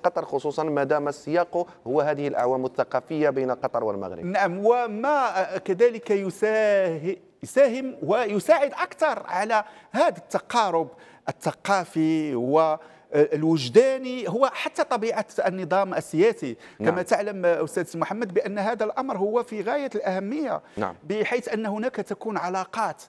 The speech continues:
Speaker 2: بين
Speaker 1: أخوية.
Speaker 2: أخوية وعلاقة أشقاء بين أنظمة سياسية التي لها نفس، آه، آه، التوجه الذي هو تو-، توجه سياسي متوازن، آه، يقوم على، آه، الإخاء، على الود، على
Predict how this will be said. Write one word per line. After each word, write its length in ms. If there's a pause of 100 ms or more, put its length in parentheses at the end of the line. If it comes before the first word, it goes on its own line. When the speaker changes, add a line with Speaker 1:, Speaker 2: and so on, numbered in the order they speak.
(380)
Speaker 2:
بين 160
Speaker 1:
أخوية. 520
Speaker 2:
أخوية 680 (280)
وعلاقة 800
أشقاء 640
بين 220
أنظمة 520
سياسية 760 (320)
التي 360
لها 380
نفس، 340
آه، 80 (320)
آه، 520
التوجه 720 (380)
الذي 560
هو 380 (100)
تو-، 200 (140)
توجه 440
سياسي 480
متوازن، 840 (360)
آه، 80
يقوم 540
على، 380 (280)
آه، 320
الإخاء، 600
على 220
الود، 560
على 640